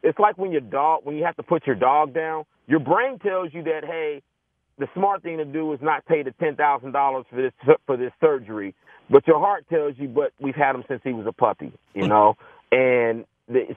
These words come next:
Speaker 1: same thing with the Tyreek situation. It, it, the brain says, "He's getting quarterback money now. He, he's out of our price range," but the heart says, "But he's our guy."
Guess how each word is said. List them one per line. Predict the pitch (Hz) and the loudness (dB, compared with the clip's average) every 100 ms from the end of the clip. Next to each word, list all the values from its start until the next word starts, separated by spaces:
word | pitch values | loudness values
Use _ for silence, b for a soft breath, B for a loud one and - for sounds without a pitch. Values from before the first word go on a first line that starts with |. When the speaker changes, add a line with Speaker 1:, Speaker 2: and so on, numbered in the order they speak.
| 180 | 0
Speaker 1:
same | 165 | 2
thing | 147 160 | 0 -6
with | 143 | -6
the | 131 | -2
Tyreek | - 147 135 139 - | 4 4 4 -6 -10
situation. | 135 127 131 131 127 120 | -6 0 0 -2 -6 -4
It, | 123 - | -4 -4
it, | 123 127 - b b - | -6 -6 -8 b b 4
the | 120 | 4
brain | 104 139 170 185 180 - | 6 4 2 -2 -10 -6
says, | 160 147 143 139 _ _ _ | -4 -4 -6 -12 _ _ _
"He's | 190 156 | -2 2
getting | 180 160 | 2 0
quarterback | - 175 185 175 180 175 | -6 -4 -2 -4 -6 -4
money | 180 180 180 | -4 -4 -4
now. | 180 175 175 180 _ _ _ _ _ _ _ - - - | 0 0 0 -4 _ _ _ _ _ _ _ -20 -10 2
He, | 160 131 _ - | 2 2 _ -4
he's | 147 160 113 - | 4 4 4 2
out | 165 | 2
of | 156 147 | 0 -6
our | 143 139 120 _ _ | -4 -6 -8 _ _
price | 175 160 147 | 2 2 0
range," | 123 127 120 113 117 | 0 2 2 0 2
but | 139 | 2
the | 135 | 4
heart | 127 160 135 - | 2 0 0 2
says, | 139 135 123 _ _ _ _ | 4 4 -2 _ _ _ _
"But | 113 127 | 4 6
he's | 147 139 | 4 2
our | 123 101 | 0 0
guy." | 123 110 | -4 -4